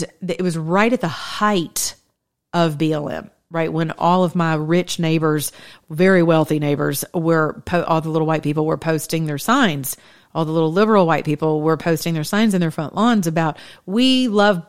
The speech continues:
basically, "We love black people," right? We, we, "No hatred here." You kinda like, "Please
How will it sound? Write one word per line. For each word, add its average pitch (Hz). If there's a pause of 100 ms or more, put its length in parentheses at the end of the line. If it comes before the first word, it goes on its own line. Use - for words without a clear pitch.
(100)
basically, 175
"We 160
love 156
black 143
people," -
right? 147 (260)
We, -
we, -
"No 185
hatred 208
here." 185 (300)
You 170
kinda 180
like, 165
"Please 208